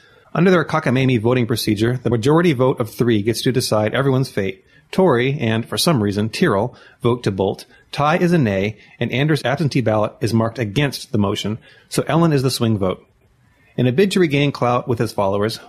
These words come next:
Baltar proclaims they will provide food to the needy civilians. Paula is skeptical, and indeed Baltar's food drive is interrupted by mean old bullies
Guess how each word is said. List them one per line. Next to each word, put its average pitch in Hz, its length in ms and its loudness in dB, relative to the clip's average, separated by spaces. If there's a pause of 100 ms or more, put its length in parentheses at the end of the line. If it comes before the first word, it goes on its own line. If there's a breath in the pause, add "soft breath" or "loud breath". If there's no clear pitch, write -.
Baltar 143 320 0
proclaims 139 560 0
they 123 120 0
will 120 160 0
provide 110 460 -2
food 170 340 2
to 139 60 -2
the 120 60 2
needy 123 260 2
civilians. - 600 -4 (400 soft breath)
Paula 151 240 2
is 143 80 0
skeptical, 127 480 -2
and 110 100 -2
indeed 113 320 0
Baltar's 127 380 0
food 151 180 0
drive 117 280 0
is - 60 0
interrupted 139 520 0
by 104 160 0
mean 165 260 2
old 135 300 0
bullies 117 340 0